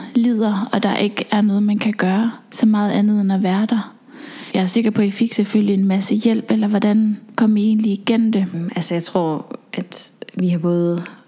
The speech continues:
Speaker 2: dengang gik vi også til sådan noget familieterapi, og vi har jeg har også selv gået til psykolog af flere omgange, og det samme har min søster selvfølgelig også, og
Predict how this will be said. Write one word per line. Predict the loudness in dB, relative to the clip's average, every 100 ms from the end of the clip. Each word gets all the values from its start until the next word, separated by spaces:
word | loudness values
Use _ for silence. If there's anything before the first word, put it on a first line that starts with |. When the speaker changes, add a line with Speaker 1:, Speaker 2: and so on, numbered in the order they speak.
| -6
Speaker 2:
dengang | -4 -2 -2
gik | -2 -2
vi | -2
også | -2
til | -4
sådan | -2
noget | -2 -2 -4 -6 -14
familieterapi, | -18 -8 -6 -2 -2 -2 -2 -4 -4 -6 -6 -8 -6 -6 -6
og | -4
vi | -2 -2
har | -2 -4 -6 -10 -20 -20 -12 -4
jeg | -2
har |
også | 0 0
selv | -2 -2
gået | -4 -4
til | -4
psykolog | -4 -2 0 0 0 0
af | -2
flere | -2 0
omgange, | 0 0 -2 -2 -2 -2 -2 -2
og | -4 -2
det | -4
samme | -2 -2 -2
har | -2
min | -2 -4
søster | -6 -8 -8
selvfølgelig | -8 -8 -6 -4 -2 -2 -2
også, | -4 -6 -6
og | -6